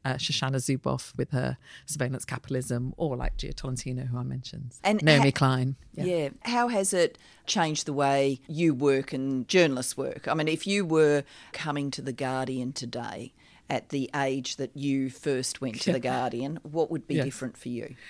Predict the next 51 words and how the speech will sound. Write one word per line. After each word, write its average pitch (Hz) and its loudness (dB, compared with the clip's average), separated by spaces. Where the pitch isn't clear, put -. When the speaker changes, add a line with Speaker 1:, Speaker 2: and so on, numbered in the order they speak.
Speaker 1:
I 185 10
have 226 10
to 233 4
s-, 214 6
just 196 8
say 180 12
that 165 8
what 185 8
would 160 10
be 175 8
different 170 6
from 156 4
the 156 6
editors 160 6
in 151 2
the 147 2
past, - 0
when 156 4
I 156 6
read 165 4
their 147 4
diaries, 139 0
it 151 -2
just - 0
makes - -2
me 151 0
laugh 151 2
so 139 4
much. 151 4
So, 139 8
you 180 6
know, 165 8
they 160 6
would 156 0
come 185 2
in 165 2
at 156 2
about 156 0
eleven. 165 6
This 226 10
is 202 8
some 175 8
time 147 6
ago. 143 10
This 214 8
is 214 4
definitely 214 8
no 165 10
editor 160 10
who's 160 12
alive. 147 12